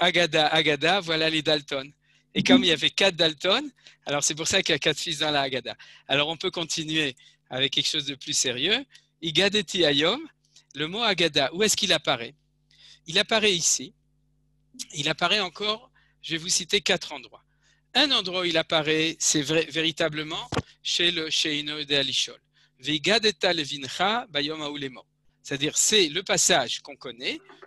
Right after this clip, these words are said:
où on cite le mot Haggadah. Si tu, si on demandait à n'importe, à n'importe qui qui connaît le Chumash, où est-ce qu'il y a marqué le mot Haggadah à propos de la Haggadah, il va nous citer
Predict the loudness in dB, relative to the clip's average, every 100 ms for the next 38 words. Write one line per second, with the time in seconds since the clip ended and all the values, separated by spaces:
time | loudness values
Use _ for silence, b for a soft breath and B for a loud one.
0 | -20 -16 -6 0 2 0 -2 -6 -4 -2
1 | 0 -2 -4 -6 -8 -8 -12 -12 -8 -6
2 | -6 -8 -6 -2 -2 -2 -8 -10 b b
3 | b -12 -6 -4 -4 -6 -4 -2 -2 -4
4 | -4 -4 -2 -2 -4 -12 -8 -4 -4 -6
5 | b b _ -2 0 0 0 0 0 -2
6 | -2 -2 -2 -8 -8 -4 -2 0 0 -2
7 | -10 -20 -12 -10 -10 -4 -2 -2 B B
8 | B -4 -2 -2 -2 -4 -2 2 2